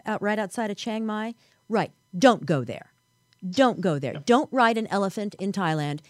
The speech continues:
Speaker 1: if there's a mahout sitting on top of it with a bull hook. Instead, again, do your research.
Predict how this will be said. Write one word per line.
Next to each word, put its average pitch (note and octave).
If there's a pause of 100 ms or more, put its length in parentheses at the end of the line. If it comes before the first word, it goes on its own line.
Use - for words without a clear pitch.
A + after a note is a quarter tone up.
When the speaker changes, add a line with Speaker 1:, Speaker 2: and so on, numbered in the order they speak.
Speaker 1:
if F3
there's E3
a E3
mahout D#3+
sitting C#4+
on B3+
top A3
of A3
it - (320)
with G3+
a G#3+
bull G3+
hook. - (340)
Instead, A3+ (640)
again, F3
do D3
your F3+
research. B3